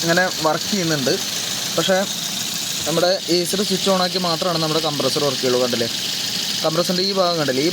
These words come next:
ഭാഗം കറക്റ്റായിട്ട് വർക്ക് ചെയ്യാതെ തന്നെ ഇരിക്കുന്നത്, ബെൽറ്റ് മാത്രമേ വർക്ക് ചെയ്യുന്നുള്ളൂ. ആ മാഗ്നറ്റിക് ക്ലച്ച് എൻഗേജ് ആയിട്ടില്ല. എ സി ഒന്ന് on ആക്കി കേട്ടോ. എ സി on ആക്കുന്ന സമയത്ത്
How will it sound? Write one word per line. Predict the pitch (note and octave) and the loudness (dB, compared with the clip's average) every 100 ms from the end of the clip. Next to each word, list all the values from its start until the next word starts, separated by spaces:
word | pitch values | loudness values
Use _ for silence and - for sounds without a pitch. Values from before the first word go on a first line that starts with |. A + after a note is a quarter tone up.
| F3+ | 4
ഭാഗം | E3+ F3+ | 2 2
കറക്റ്റായിട്ട് | E3+ D#3+ E3+ F3+ | 0 2 2 4
വർക്ക് | D3+ - | 2 2
ചെയ്യാതെ | E3+ D#3+ | 2 4
തന്നെ | D#3 | 2
ഇരിക്കുന്നത്, | C3 B2+ C#3 | 0 -2 0
ബെൽറ്റ് | C#3+ C#3 E3 | 0 0 0
മാത്രമേ | D#3 E3 D3+ | 2 4 2
വർക്ക് | C3 | 2
ചെയ്യുന്നുള്ളൂ. | C#3+ C#3+ B2+ E3+ - - - - | 0 0 0 0 -2 -4 -4 -2
ആ | D#3+ E3+ | -2 0
മാഗ്നറ്റിക് | E3+ E3 F3 E3 F3 G3 | 0 -2 -4 -4 -2 0
ക്ലച്ച് | F#3 E3 - F3+ | 0 0 0 0
എൻഗേജ് | D3+ D#3+ D#3+ D#3 | 2 2 4 2
ആയിട്ടില്ല. | C3+ B2+ D#3 - - - - - - - - - - - - - F#3 | 0 -2 -2 -4 -6 -6 -6 -6 -6 -4 -4 -4 -4 -6 -6 -2 -2
എ | F#3+ | 0
സി | |
ഒന്ന് | G#3 G3+ | 0 0
on | G3 | 0
ആക്കി | F#3+ - - - - - - - - - - - - - - - E3 D#3+ - - - - | -2 -6 -6 -6 -6 -4 -4 -4 -4 -4 -4 -4 -4 -4 -4 -4 -4 -4 -4 -4 -4 -2
കേട്ടോ. | C3+ G2 - - - F3+ | -2 -2 -2 -4 -2 0
എ | F3+ | 0
സി | G#3+ | 0
on | F#3 F#3+ | 2 0
ആക്കുന്ന | F#3 F#3+ F#3+ | 0 0 2
സമയത്ത് | E3+ D#3+ G3 | 0 2 0